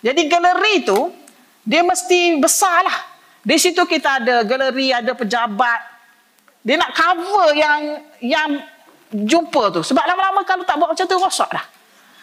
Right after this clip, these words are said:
Jadi kita buat pejabat, akan ada studio, kita buat kelas, apa semua. Jadi bila cuti-cuti umum ya, cuti-cuti, kita boleh ajak, "Jom kita tengok leluhur, tok nenek kita dekat Sungai Batu." Ah, boleh dalam nak sebut.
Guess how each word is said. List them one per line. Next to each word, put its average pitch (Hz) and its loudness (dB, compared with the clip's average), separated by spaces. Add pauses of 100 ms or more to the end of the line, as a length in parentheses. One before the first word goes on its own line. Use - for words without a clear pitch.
(180)
Jadi 285 0
kita 359 0
buat 339 0
pejabat, 302 0
akan 294 -2 (100)
ada 294 0
studio, 294 -2
kita 294 -2
buat 277 0
kelas, 302 -2
apa 294 -2
semua. 302 -2 (360)
Jadi 349 0
bila 381 2
cuti-cuti 392 0
umum 359 0
ya, 277 2 (360)
cuti-cuti, 302 0
kita 359 0
boleh 359 0
ajak, 285 0
"Jom 381 0
kita 392 -2
tengok 381 -2
leluhur, 370 0 (280)
tok 349 2
nenek 359 -2
kita 370 -2
dekat 359 -4
Sungai 349 2
Batu." 339 0
Ah, 320 0
boleh 392 0
dalam 330 0
nak 330 -6
sebut. 339 0